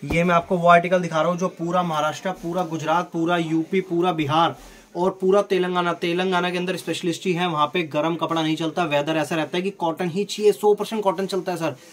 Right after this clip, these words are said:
खास तौर से कलकत्ता, अगर कलकत्ता का कोई आदमी, वेस्ट बंगाल का आदमी देख रहा है, तो इस आर्टिकल को लेके जाना, दुकान के अंदर लाइन लग जाएगी, लिख के दे रहा हूँ आपको, चैलेंज के साथ बता रहा हूँ आपको। पीस बताया चार सौ नब्बे रुपये की रेंज के अंदर। इसके बाद देखो दूसरा आर्टिकल मेरा ये होने वाला है सर, चार कलर का कॉम्बिनेशन, पीस आएगा सर ऐसा।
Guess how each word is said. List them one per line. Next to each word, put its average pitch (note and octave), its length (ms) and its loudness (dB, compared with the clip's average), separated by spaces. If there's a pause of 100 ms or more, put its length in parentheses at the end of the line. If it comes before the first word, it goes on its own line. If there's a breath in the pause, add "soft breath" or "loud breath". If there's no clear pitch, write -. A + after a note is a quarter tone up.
(200 loud breath)
खास E3+ 260 2
तौर F3+ 140 2
से G3 100 0
कलकत्ता, F3 380 0
अगर F3 240 0
कलकत्ता E3+ 440 -2
का F#3 80 2
कोई F#3 140 4
आदमी, E3+ 240 2
वेस्ट D#3+ 220 -2
बंगाल F3 180 -2
का E3+ 80 2
आदमी F3 180 2
देख D#3+ 140 0
रहा F3 80 0
है, F#3+ 60 -2
तो G3+ 60 2
इस F#3+ 160 -2
आर्टिकल E3+ 300 0
को F3 80 0
लेके E3 220 0
जाना, F3 180 2 (100)
दुकान E3 340 0
के F3+ 80 0
अंदर F3+ 180 2
लाइन D#3 200 0
लग D#3+ 120 -2
जाएगी, E3+ 240 0
लिख E3 180 -2
के D#3+ 100 -6
दे C3 80 -6
रहा B2+ 80 -8
हूँ B2 80 -10
आपको, A#2+ 260 -16 (480 loud breath)
चैलेंज F3+ 300 -4
के F#3 100 -8
साथ E3 200 -4
बता D3 160 -6
रहा C3 100 -6
हूँ C3 80 -4
आपको। B2 260 -12 (360 loud breath)
पीस F3+ 200 -2
बताया F3+ 240 2
चार F3 200 0
सौ F3 120 -6
नब्बे D#3+ 180 -4
रुपये D#3 140 -4
की D3 60 -4
रेंज C#3 180 0
के C#3+ 80 -8
अंदर। B2+ 220 -6 (300 loud breath)
इसके E3+ 220 -2
बाद F3 120 4
देखो F3 180 -2
दूसरा F3 260 -2
आर्टिकल E3+ 240 0
मेरा F3 160 0
ये F3 100 2
होने D#3 200 2
वाला C3+ 140 0
है B2 60 -2
सर, B2 140 -8 (380 loud breath)
चार F3 220 4
कलर F3 160 0
का F3 100 2
कॉम्बिनेशन, E3+ 480 0
पीस F3+ 240 -4
आएगा E3+ 180 2
सर E3+ 140 0
ऐसा। C#3 260 -2